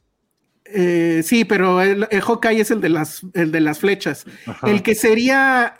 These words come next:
Speaker 1: el que sería de, de Marvel sería este güey, el negrito, amigo del Capitán América. ¿Cómo se llamaba? Ay, güey, ¿cómo
Speaker 2: Falcon.
Speaker 1: se llamaba? Falcon, ajá.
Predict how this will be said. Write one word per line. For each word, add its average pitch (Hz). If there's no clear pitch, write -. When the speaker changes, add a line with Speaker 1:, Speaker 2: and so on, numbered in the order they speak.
Speaker 1:
el 214
que 214
sería 220
de, 165
de 170
Marvel 208
sería 190
este 190
güey, 185
el 180
negrito, 160
amigo 190
del 165
Capitán 170
América. 170
¿Cómo 214
se -
llamaba? 170
Ay, 147
güey, 135
¿cómo 120
Speaker 2:
Falcon. -
Speaker 1:
se 107
llamaba? 220
Falcon, 180
ajá. 165